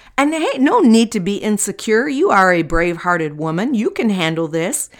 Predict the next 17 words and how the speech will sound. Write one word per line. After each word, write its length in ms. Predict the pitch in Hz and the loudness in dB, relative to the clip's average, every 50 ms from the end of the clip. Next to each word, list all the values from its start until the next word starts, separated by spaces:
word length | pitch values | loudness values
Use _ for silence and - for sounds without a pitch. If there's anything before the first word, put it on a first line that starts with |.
| - - - - | -20 -20 -20 -12
You 160 | - 170 196 233 | -6 -2 -2 -2
can 240 | 233 302 302 262 | 0 0 0 0
learn 240 | 233 190 175 175 180 | 0 0 0 -2 -4
from 300 | 175 - 226 220 226 226 | -4 -4 -2 -2 -2 -2
feedback 680 | 226 - 262 269 302 - 185 180 160 151 156 165 170 - | -4 -6 -4 -2 -2 -2 -2 -2 -2 -2 -2 -4 -4 -4
and 140 | 196 180 175 | -4 -4 -4
discovery. 600 | 190 196 - - - 254 269 277 226 190 156 151 | -4 -6 -6 -6 -4 -6 -6 -4 -4 -6 -4 -4
So 240 | 151 - 214 202 196 | -4 -4 -2 -2 -2
make 360 | 196 185 185 190 208 269 - | -2 -2 -2 -4 -4 -6 -8
sure 640 | - - - - 349 381 392 302 220 196 214 233 - - - - _ _ _ _ | -10 -10 -6 -4 -4 -2 -2 -2 -2 -2 -4 -6 -10 -16 -20 -20 _ _ _ _
that 140 | 208 226 - | -4 -2 0
you 100 | 233 208 | -2 -4
do 320 | 165 165 180 180 180 180 | -4 -4 -4 -2 -2 -2
the 120 | 175 180 180 | -4 -6 -8
three 460 | - - - - 175 170 165 165 165 | -10 -14 -12 -6 -2 -2 0 0 -2
sixty 720 | 165 - - 185 175 - - - - - 160 160 160 165 - | -2 -4 -6 -6 -6 -6 -8 -8 -6 -4 -2 -2 -2 -4 -4
assessment. 720 | - 165 - - - 170 160 - - - 170 151 143 - | -4 -2 -2 0 -2 -2 -4 -4 -6 -6 -8 -10 -10 -14